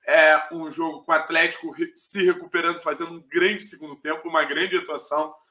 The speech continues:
um jogo de um primeiro tempo modorrento, atuações ruins no primeiro tempo de Terãs, atuação ruim do Santos, né? Acaba errando ali no gol, um Atlético que não consegue dar sequência às jogadas,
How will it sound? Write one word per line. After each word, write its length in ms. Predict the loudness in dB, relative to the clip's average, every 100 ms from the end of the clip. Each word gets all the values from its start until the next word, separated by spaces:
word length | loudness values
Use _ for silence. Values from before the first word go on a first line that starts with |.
| _ _ -6
um 120 | 0
jogo 260 | 2 2
de 80 | -2
um 60 | -10
primeiro 440 | -10 -6 -4 0
tempo 260 | -2 -2 -4
modorrento, 600 | -2 -2 2 2 4 2
atuações 500 | 2 2 0 -4 -6
ruins 260 | -8 -10 -8
no 80 | -10
primeiro 340 | -6 -4 -4
tempo 200 | -6 -10
de 120 | -16
Terãs, 480 | -4 -2 0 -2 -4 -12 _ _ _ -2
atuação 640 | 0 2 0 0 -4 -4 -8
ruim 320 | -6 -6 -6
do 120 | -8
Santos, 440 | -4 -2 -2 -2
né? 120 | 2 2
Acaba 360 | 4 0 0
errando 320 | -6 -6 -4
ali 140 | -4 -6
no 120 | -12
gol, 400 | -2 2 2 0 -16 _ _ 4
um 60 |
Atlético 420 | 4 6 0 0 -12
que 80 | -16
não 100 | -14
consegue 680 | -10 -8 0 0 0 -4 2
dar 140 | 2
sequência 480 | 2 -2 -10 -12 -10
às 60 | -6
jogadas, 520 | 2 6 6 4